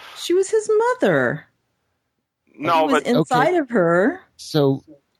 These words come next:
Speaker 1: I can't give you the details of the Holy Spirit and Mary, okay? Sorry.
Speaker 3: Okay, okay, yeah, that,
Speaker 1: But
Speaker 3: that's
Speaker 1: there was
Speaker 3: why
Speaker 1: no
Speaker 3: I
Speaker 1: other
Speaker 3: didn't ask.
Speaker 1: man.
Speaker 2: No,
Speaker 3: You
Speaker 2: but yeah, it's, uh, I,
Speaker 3: I
Speaker 1: They believe
Speaker 2: I
Speaker 1: in adoption.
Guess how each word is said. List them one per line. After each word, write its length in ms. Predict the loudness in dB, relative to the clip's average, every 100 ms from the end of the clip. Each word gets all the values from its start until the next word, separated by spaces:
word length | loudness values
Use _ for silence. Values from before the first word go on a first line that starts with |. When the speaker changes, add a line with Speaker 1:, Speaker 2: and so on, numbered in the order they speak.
| _ _ _ _
Speaker 1:
I 220 | -2 0 0
can't 560 | 0 0 0 -4 -12 -18 -4
give 140 | -2
you 80 | 0
the 100 | 0
details 580 | -2 0 0 2 2 0
of 100 | -2
the 100 | -2
Holy 280 | 0 0 0
Spirit 500 | -2 -4 0 2 0
and 160 | -2 -4
Mary, 440 | -4 -2 -2 -4
okay? 480 | -6 -2 -2 -2 -4
Sorry. 420 | -4 -4 -2 0
Speaker 3:
Okay, 280 | 0 0 -4 -6
okay, 200 | -6 -4
yeah, 240 | -4 -2
that, 0 | 0
Speaker 1:
But 60 | 0
Speaker 3:
that's 120 | 0
Speaker 1:
there 100 | 0
was 80 | 0
Speaker 3:
why 60 | 0
Speaker 1:
no 100 | 0
Speaker 3:
I 20 |
Speaker 1:
other 120 | 0
Speaker 3:
didn't 140 | 0 0
ask. 80 |
Speaker 1:
man. 520 | 0 0 0 0 -4 -6 _ _ _
Speaker 2:
No, 340 | -4 0 0 0
Speaker 3:
You 60 | 0
Speaker 2:
but 160 | -2 -2
yeah, 280 | -2 0 0
it's, 220 | -2 -4
uh, 60 | 0
I, 220 | 0 2
Speaker 3:
I 20 |
Speaker 1:
They 40 | 0
believe 280 | 0 -2 0
Speaker 2:
I 40 |
Speaker 1:
in 60 | 0
adoption. 800 | 0 0 0 -2 -2 0 0 -2